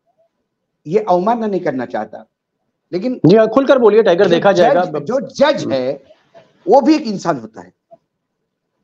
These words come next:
Speaker 1: और इंसान में कुछ कमजोरियां भी होती है।
Speaker 2: बिल्कुल। Tiger, मैं सबसे important question पे आ रहा हूँ, last question पे आ रहा हूँ, बहुत important।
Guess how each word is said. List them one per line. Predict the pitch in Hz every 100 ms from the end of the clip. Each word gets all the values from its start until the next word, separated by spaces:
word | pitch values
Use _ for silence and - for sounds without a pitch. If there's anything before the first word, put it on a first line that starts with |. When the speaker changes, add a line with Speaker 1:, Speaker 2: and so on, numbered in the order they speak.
| _ _ _ _ _ _ _ _ _ -
Speaker 1:
और | 262 285 - _ -
इंसान | 226 220 247 269
में | 254
कुछ | 254
कमजोरियां | - 170 147 165 160 170
भी | 127
होती | 107 _ 95
है। | 95 _ _ _ _
Speaker 2:
बिल्कुल। | 151 143 120 - _ - - - -
Tiger, | 226 285
मैं | 196 220 226 -
सबसे | - 185 226
important | 175 156 156 185 165
question | 147 147 143
पे | 131
आ | 120
रहा | 113 127
हूँ, | 139
last | 120 -
question | 123 - 120
पे | 110
आ |
रहा | 107
हूँ, | 120
बहुत | 127 123
important। | 113 104 -